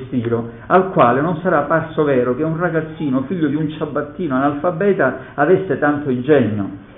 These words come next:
Erano magari ovvietà, luoghi comuni, queste sue poesie, reminiscenze e imitazioni, che però fecero gridare al miracolo, visto che il ragazzo non aveva studiato presso nessuno ed era tuttavia così pronto nel tenere conversazione, nello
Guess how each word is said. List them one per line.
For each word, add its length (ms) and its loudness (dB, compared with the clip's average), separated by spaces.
Erano 280 6
magari 320 6
ovvietà, 580 6
luoghi 340 0
comuni, 480 2
queste 280 -2
sue 200 2
poesie, 500 2
reminiscenze 760 2
e 40 2
imitazioni, 720 2
che 120 4
però 280 6
fecero 340 6
gridare 320 6
al 160 2
miracolo, 420 4
visto 340 0
che 80 4
il 80 4
ragazzo 680 2
non 180 0
aveva 340 4
studiato 800 0
presso 320 4
nessuno 520 4
ed 80 6
era 140 6
tuttavia 460 4
così 260 0
pronto 440 2
nel 200 0
tenere 300 0
conversazione, 920 0
nello 180 2